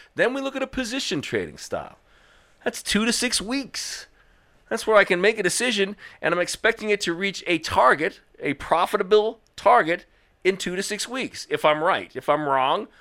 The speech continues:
I'll take a loss. Always risk averse and always understand risk and minimize risk. And as a position trader,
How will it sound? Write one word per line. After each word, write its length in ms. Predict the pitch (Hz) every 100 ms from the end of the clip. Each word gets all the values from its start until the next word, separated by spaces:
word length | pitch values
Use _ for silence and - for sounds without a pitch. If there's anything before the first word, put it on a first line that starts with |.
| _ -
I'll 100 | 175
take 220 | - 185
a 60 |
loss. 440 | 185 226 160 107 - - - _ _
Always 460 | 131 151 175 190 185
risk 640 | 120 139 175 175 - - _ _ _ _ -
averse 520 | 160 151 147 175 -
and 160 | 143
always 340 | 131 151 170 156
understand 560 | - 165 160 - 220 160
risk 200 | 147 165
and 100 | 175
minimize 440 | 233 185 127 107
risk. 240 | 101 - - - - -
And 100 | 160
as 100 | 156
a 60 |
position 400 | 160 165 240 254
trader, 440 | 233 151 135 147